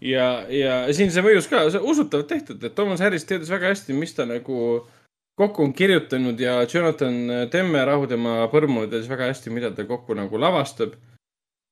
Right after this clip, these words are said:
Ja, jah, ilus film, mida uuesti vaadata, ilus selle koha pealt, et ta näeb siiamaani väga äge välja. Et näitlejad on siiamaani,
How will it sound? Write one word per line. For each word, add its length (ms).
Ja, 300
jah, 240
ilus 340
film, 240
mida 140
uuesti 320
vaadata, 560
ilus 320
selle 180
koha 220
pealt, 260
et 140
ta 160
näeb 320
siiamaani 720
väga 380
äge 180
välja. 460
Et 120
näitlejad 480
on 160
siiamaani, 600